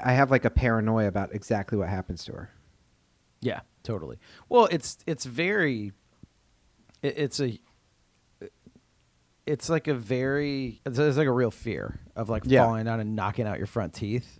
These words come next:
Speaker 2: It
Speaker 1: Yeah.
Speaker 2: would be horrible, especially as an adult. Like, I don't want a bad thing to happen to a kid, but, like, you see, you hear so many things of, like, like, "Oh, when I was eleven, I, like, knocked out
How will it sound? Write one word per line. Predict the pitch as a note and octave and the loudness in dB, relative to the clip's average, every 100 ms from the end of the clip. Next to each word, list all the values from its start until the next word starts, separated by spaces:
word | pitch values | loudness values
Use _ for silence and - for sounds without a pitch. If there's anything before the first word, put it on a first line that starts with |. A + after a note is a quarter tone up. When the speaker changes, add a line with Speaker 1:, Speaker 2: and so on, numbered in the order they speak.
| - | -8
Speaker 2:
It | A2+ G#2 - | -6 -6 -8
Speaker 1:
Yeah. | D3+ - | -2 0
Speaker 2:
would | A2+ | 0
be | A#2+ A#2+ A2+ | -2 -2 -2
horrible, | G2 - F#3+ C3 F2+ - - _ _ _ _ | -4 2 4 4 2 -8 -14 _ _ _ _
especially | - D3 A3+ A#3 - C4 A3 - _ _ _ _ - | -4 0 4 4 2 0 0 -2 _ _ _ _ -4
as | C3 | 0
an | C#3 | 2
adult. | G#2+ G#2+ E2+ - - | 2 0 -2 -4 -8
Like, | A#2 | -4
I | B2+ | -4
don't | B2 C#3+ D3+ D3+ | 0 2 2 0
want | D#3+ C#3 - _ B2+ | 0 0 -4 _ -6
a | |
bad | A2 A2 A2 | -2 -2 -2
thing | - A#2 | -4 -4
to | A2+ | -2
happen | A2+ A2 A2+ | -2 -2 -4
to | G#2 A#2+ | -4 -4
a | G2+ | -4
kid, | - - D#3+ A#2 | -8 -2 0 0
but, | A#2 | -2
like, | B2+ A#2+ G#2+ - | 0 -2 -2 -8
you | B2 | -6
see, | C3 - | -6 -6
you | C#3+ D3 D3 C#3 | -4 -2 -2 -2
hear | D#3 | -2
so | D3 D3 | 0 0
many | C3 | 0
things | A#2 C3 B2+ A#2 | 2 0 0 -2
of, | G#2 | -2
like, | A2 F#2+ - _ _ _ _ _ _ _ _ _ _ - | -2 -2 -6 _ _ _ _ _ _ _ _ _ _ -2
like, | B2+ G#2 - | 0 -2 -6
"Oh, | - A#2+ | -2 0
when | A#2 A#2 | 0 0
I | |
was | A#2 | 0
eleven, | A#2 A2 A2+ A2 G#2 | -2 -2 -2 -2 -2
I, | G2+ | -2
like, | G2 F#2 | -4 -4
knocked | G#2+ F2 - | -4 -6 -4
out | A#2 G2+ F#2 | -2 0 -2